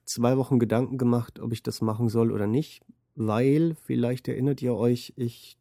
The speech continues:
diesen Podcast ja mal abbrechen wollte. Aus dem einfachen Grund, weil ich nicht mehr so viel Privates erzählen wollte über mich.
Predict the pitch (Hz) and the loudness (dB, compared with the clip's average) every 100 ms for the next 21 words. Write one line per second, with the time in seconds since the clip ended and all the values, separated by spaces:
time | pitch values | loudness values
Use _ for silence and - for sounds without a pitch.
0 | - 117 123 113 123 - 127 123 - - | -4 2 0 2 -2 0 2 2 0 0
1 | 110 120 110 110 120 - 107 92 107 - | 2 4 2 0 -4 -4 -4 -4 -8 -4
2 | 104 - 123 147 - _ _ _ _ - | -4 -2 -2 -2 -8 _ _ _ _ -6
3 | 110 123 123 120 120 113 131 127 123 117 | 0 4 4 4 4 6 6 8 4 4
4 | 123 - 120 117 120 120 - 117 113 113 | 2 4 4 4 6 4 4 2 2 0
5 | 113 98 - 98 98 95 98 - 107 107 | -2 -4 -2 -2 0 0 -2 -4 -6 -6
6 | 98 107 | -6 -10